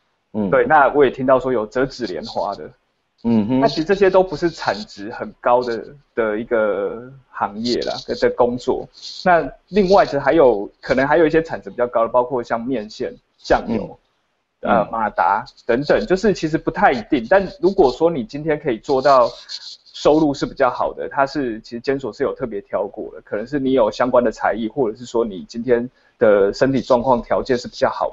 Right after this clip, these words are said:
Speaker 2: 的，你才有机会，
Speaker 1: 嗯。
Speaker 2: 少数的人才有机会去移到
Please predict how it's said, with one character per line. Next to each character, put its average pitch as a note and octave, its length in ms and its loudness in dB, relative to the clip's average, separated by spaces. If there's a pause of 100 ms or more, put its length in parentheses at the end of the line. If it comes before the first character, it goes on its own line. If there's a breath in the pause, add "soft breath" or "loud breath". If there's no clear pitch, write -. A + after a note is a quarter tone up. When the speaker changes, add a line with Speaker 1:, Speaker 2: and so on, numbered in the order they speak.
Speaker 2:
的， - 100 -14 (280)
你 B2 100 0
才 A#2+ 160 0
有 A2+ 160 2
机 G#2+ 260 -6
会， B2+ 200 -4
Speaker 1:
嗯。 - 20 -6
Speaker 2:
少 A2 260 2
数 D3 200 0
的 A2+ 100 0
人 G#2+ 100 0
才 A#2+ 140 0
有 A#2+ 80 6
机 B2+ 200 -6
会 B2+ 140 2
去 B2 300 -6 (200)
移 A2+ 160 -4
到 A#2 360 4